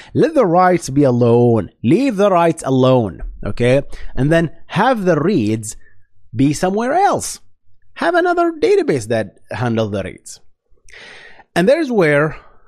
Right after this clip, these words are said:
replications come in handy. Have another database, and the moment you start writing to your primary database, have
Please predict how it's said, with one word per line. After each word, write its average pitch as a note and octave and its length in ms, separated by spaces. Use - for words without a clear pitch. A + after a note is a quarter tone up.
replications B2+ 580
come A#2 180
in D#3+ 60
handy. D#4+ 540
Have C3+ 220
another G3+ 320
database, G#2 560
and C#3 200
the D3 120
moment F#4+ 280
you F#4 80
start C4 240
writing F#3 880
to C3+ 400
your C3 320
primary E3+ 1000
database, C#3 680
have A#3 560